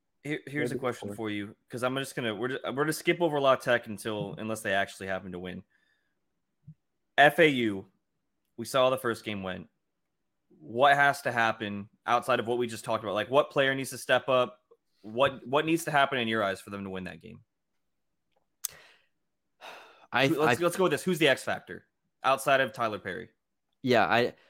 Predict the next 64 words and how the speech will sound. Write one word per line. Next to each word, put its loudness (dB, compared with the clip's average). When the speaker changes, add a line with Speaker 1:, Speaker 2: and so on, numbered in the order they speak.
Speaker 2:
well, 8
I'm 8
worried 6
that 2
teams -2
are 0
gonna 0
start, -8
are 4
really, 4
really -2
starting 0
to -6
attack -4
Tyler. -12
Speaker 1:
Yeah. 0
Speaker 2:
Like, -6
a -6
bit. -6
Speaker 1:
It's -4
Speaker 2:
Like, 2
Speaker 1:
showing. 0
It's -10
Speaker 2:
he -10
Speaker 1:
showing. 0
Speaker 2:
didn't, 0
in 0
the 2
middle 6
game, -2
let's -2
see, -10
he -6
Speaker 1:
He 2
Speaker 2:
ended 0
Speaker 1:
went 4
Speaker 2:
up 2
with -20
Speaker 1:
five 2
of 2
Speaker 2:
only -2
five 0
Speaker 1:
two. -8
Speaker 2:
shots. -2
He -8
Speaker 1:
Yeah. -4
Speaker 2:
went -6
two -4
of -8
five 4
from -10
three, -2
no 0
twos. -8
Uh, 2
the 2
Western 2
game -2
is -8
the -10
Western -4
game. -8
I -4
think -12